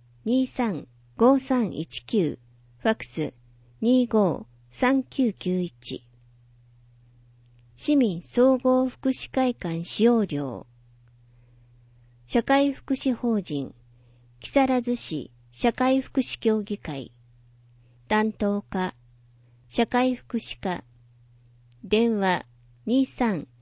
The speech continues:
六七一七。ファックス、二五一二一三。老人福祉センター使用料。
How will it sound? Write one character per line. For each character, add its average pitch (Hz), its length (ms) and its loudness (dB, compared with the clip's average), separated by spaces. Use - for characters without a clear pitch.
六 208 300 0
七 254 320 2
一 - 260 -6
七。 185 440 -4
フ 233 60 -4
ァ 226 60 2
ッ - 20 -2
ク - 100 -12
ス、 - 300 -10
二 240 260 2
五 196 380 -2
一 - 300 -2
二 269 280 2
一 - 280 -18
三。 185 340 -6
老 269 240 6
人 269 300 2
福 - 220 -4
祉 269 60 2
セ - 280 -2
ン 240 80 -4
タ 156 280 -8
ー 160 40 -8
使 - 200 -6
用 226 200 0
料。 147 340 -8